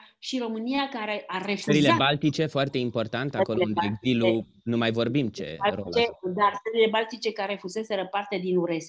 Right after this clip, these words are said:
Speaker 1: S, uh, au știut să-și aducă oameni care, de fapt, plecaseră mult, mult mai devreme, dar și care fuseseră chiar, uh,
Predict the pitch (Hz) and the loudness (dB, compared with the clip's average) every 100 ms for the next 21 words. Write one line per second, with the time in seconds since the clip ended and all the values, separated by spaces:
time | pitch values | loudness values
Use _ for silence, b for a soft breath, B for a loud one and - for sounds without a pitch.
0 | 123 - 269 175 - _ _ _ _ _ | -12 -2 0 0 -4 _ _ _ _ _
1 | 185 185 175 175 - 190 190 196 - - | 0 2 4 2 -2 2 4 4 2 -4
2 | - 196 240 254 - - 190 180 170 180 | -4 -4 -2 -6 -10 -6 -4 -2 -4 -6
3 | 208 214 202 B B 180 190 220 220 214 | -4 -4 -4 B B -4 -2 0 -2 -4
4 | 208 196 196 175 165 175 175 233 240 - | -4 -2 0 0 -2 -4 -2 -4 -4 -12
5 | - 180 175 214 240 233 208 202 190 190 | -8 -4 -4 -4 -6 -6 -4 -2 -4 -6
6 | b b _ 190 208 294 208 - 175 214 | b b _ -2 4 4 4 -4 -6 -4
7 | 233 170 170 156 143 143 139 175 302 - | -4 -2 -2 0 -2 -2 -4 -4 -6 -10
8 | _ - 185 180 - 151 170 185 180 175 | _ -12 -10 -10 -12 -14 -12 -10 -10 -10
9 | 180 185 202 185 170 - 185 185 - b | -12 -16 -14 -12 -12 -10 -10 -10 -14 b
10 | b - 156 147 131 | b -12 -10 -8 -10